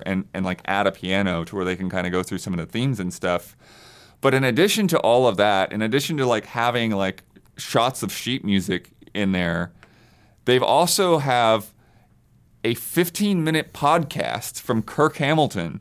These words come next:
breaking down, like, all the notation structure and all of this. And we're talking for, like, theme songs that are, like,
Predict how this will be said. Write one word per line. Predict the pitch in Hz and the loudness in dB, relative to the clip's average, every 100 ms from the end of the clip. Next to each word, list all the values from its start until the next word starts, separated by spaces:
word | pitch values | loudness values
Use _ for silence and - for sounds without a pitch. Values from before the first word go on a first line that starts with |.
| - - - _ _ _ | -16 -20 -20 _ _ _
breaking | 120 123 160 208 220 208 160 | -4 2 2 2 0 0 2
down, | 143 156 156 117 104 | 2 4 4 4 2
like, | 101 104 - | 0 -2 0
all | 117 147 | 2 4
the | 165 143 | 4 2
notation | 123 117 117 - - 127 - 131 | 0 0 0 -2 -4 -2 -2 -2
structure | 123 - 123 120 - 120 110 - | -4 0 0 0 -4 -2 -2 -2
and | 101 | -2
all | 98 107 | 0 2
of | 117 | 2
this. | 110 - - - | 0 -2 -14 -6
And | 113 | 0
we're | 175 | 2
talking | 233 233 208 185 | 4 2 2 0
for, | 151 135 | 2 2
like, | 120 113 - _ _ _ | 2 0 -6 _ _ _
theme | - - 156 170 | -6 -2 2 2
songs | 165 143 127 127 110 | 4 4 4 2 0
that | 107 98 | 0 2
are, | 98 | 2
like, | 92 87 | 2 -4